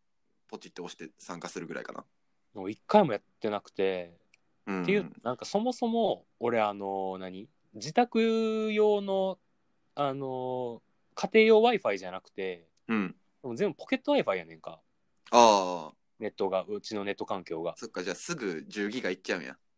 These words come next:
Speaker 2: そうそう、三日で十ギガ超えたら、あの、夜の七時から深夜の
Speaker 1: 低速なるやね。
Speaker 2: ま、速度制限みたいな感じやから、あの、なんていうの？多分その、Zoomやってる間にめっちゃ容量
Speaker 1: 食うてまうんやな。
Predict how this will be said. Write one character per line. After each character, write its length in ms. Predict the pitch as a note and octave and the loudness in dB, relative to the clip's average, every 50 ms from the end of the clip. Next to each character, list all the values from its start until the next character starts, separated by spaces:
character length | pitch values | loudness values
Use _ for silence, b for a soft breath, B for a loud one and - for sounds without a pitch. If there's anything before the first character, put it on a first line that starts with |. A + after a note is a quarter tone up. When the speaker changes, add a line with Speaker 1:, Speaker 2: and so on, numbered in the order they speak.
| _ _ | _ _
Speaker 2:
そ 100 | - D3 | 0 0
う 40 | B2 | 0
そ 100 | - - | 0 0
う、 40 | G#2+ | -2
三 140 | C3+ F3+ F3+ | -2 -2 -2
日 240 | _ - - A3+ G#3+ | _ 6 8 8 10
で 140 | A3 A3 | 10 8
十 500 | F#3 F3 G#3 G#3+ G#3 G#3 G#3 G#3 G#3 G#3 G3 | 6 6 2 2 2 2 0 0 0 -2 -2
ギ 160 | F3+ G#3 G3+ | -2 -2 2
ガ 140 | E3+ D#3 C#3 | 4 4 4
超 220 | - - F#3 F3 | 4 4 2 2
え 40 | E3+ | 2
た 160 | - - E3 | 2 0 -2
ら、 320 | F3+ G3 G3+ F3+ - - - _ _ _ _ _ _ _ _ _ _ _ _ _ - | 0 2 2 2 0 -2 -6 _ _ _ _ _ _ _ _ _ _ _ _ _ -12
あ 240 | - A2 G#2 G#2 | -8 -8 -8 -8
の、 160 | G2+ G2 G2 G2 | -10 -10 -6 -2
夜 280 | A2 A#2+ C3+ D#3+ F#3 | 0 0 2 2 0
の 100 | E3+ C#3 | 0 -2
七 260 | B2 - - - F3+ | -4 -6 -6 -6 -6
時 120 | D#3 C#3 - | -6 -4 -2
か 140 | - G2+ G2+ | 0 0 2
ら 260 | G#2 G#2+ G#2+ G2 F#2 | 4 4 2 2 0
深 180 | - - - | -4 -4 -2
夜 60 | - G#2+ | 0 0
の 60 | - | 0
Speaker 1:
低 40 | A2 | 0
速 120 | G2+ G2+ | -2 -2
な 80 | F#2 F2+ | -4 -4
る 60 | E2 | -4
や 60 | D#2 | -4
ね。 80 | D#2 G#2+ | -4 -4
Speaker 2:
ま、 80 | G#2+ - _ _ _ | -4 -4 _ _ _
速 300 | - - C3+ B2 - C3 | -10 -6 -6 -6 -4 -4
度 120 | A#2 B2 A#2+ | -4 -4 -4
制 200 | - C#3+ B2+ A2+ | -2 -2 -2 -2
限 140 | G#2 G2+ F#2+ | -4 -6 -8
み 80 | G2 | -6
た 80 | F#2 G2 | -6 -6
い 20 | |
な 100 | F#2 F#2 | -6 -6
感 180 | - A2 G#2+ A2 | -4 -6 -4 -2
じ 80 | G#2 A2 | -2 -2
や 100 | G2+ - | -2 -2
か 140 | - G2 | -2 -2
ら、 320 | F#2+ F#2+ F#2+ F#2+ F2+ E2+ E2+ _ _ _ _ _ _ _ _ _ _ _ _ _ _ | 0 0 0 -2 -4 -6 -10 _ _ _ _ _ _ _ _ _ _ _ _ _ _
あ 240 | - G#2+ G#2 G2+ G2 | -6 -4 -4 -4 -4
の、 520 | F#2+ F#2+ F#2+ F#2+ F#2 F#2 F#2 F#2 F#2 F#2+ G2 - _ - | -6 -6 -6 -6 -4 -4 -6 -6 -6 -8 -10 -12 _ -12
な 160 | A#2+ A2 G2+ | -10 -10 -8
ん 40 | F#2 | -8
て 100 | - F#2+ | -6 -6
い 40 | F2+ | -8
う 60 | E2+ | -8
の？ 160 | E2 E2 F2+ _ _ _ _ _ _ _ _ _ _ _ _ _ _ _ _ _ _ _ _ _ _ - | -8 -14 -20 _ _ _ _ _ _ _ _ _ _ _ _ _ _ _ _ _ _ _ _ _ _ 0
多 120 | - E3+ | 2 2
分 140 | C#3 A#2 G2 | 2 2 0
そ 160 | - G#2+ G2+ | -2 -2 -2
の、 180 | G2+ G2 F#2+ - _ _ _ - | 0 -2 -4 -6 _ _ _ -10
Zoom 380 | B2+ A2+ C#3+ G3 A3+ G#3+ G3+ F3+ | -4 0 4 4 6 6 8 8
や 120 | F3 G3 | 8 8
っ 60 | G3 | 8
て 200 | _ - - A#3 | _ 4 6 6
る 160 | A3+ A3 G#3+ | 8 8 8
間 280 | G3+ G3+ G3+ F3+ F#3+ F#3+ | 8 8 6 2 -4 -6
に 340 | F#3 F#3 F3+ F3+ F3+ F3 E3 _ _ _ - | -6 -8 -10 -10 -12 -14 -18 _ _ _ -14
め 140 | C#3+ C3+ D3 | -10 -8 -8
っ 20 | |
ち 160 | D3+ - - E3+ | -6 -2 0 2
ゃ 20 | |
容 80 | E3+ A2 | 4 4
量 60 | G2+ | 4
Speaker 1:
食 40 | G2 | 4
う 40 | |
て 60 | - G2+ | 4 2
ま 100 | G#2 G2 | 2 2
う 60 | F2 | 0
ん 20 | E2 | -2
や 60 | D#2 | -4
な。 180 | - A#2 B2 | -6 -10 -12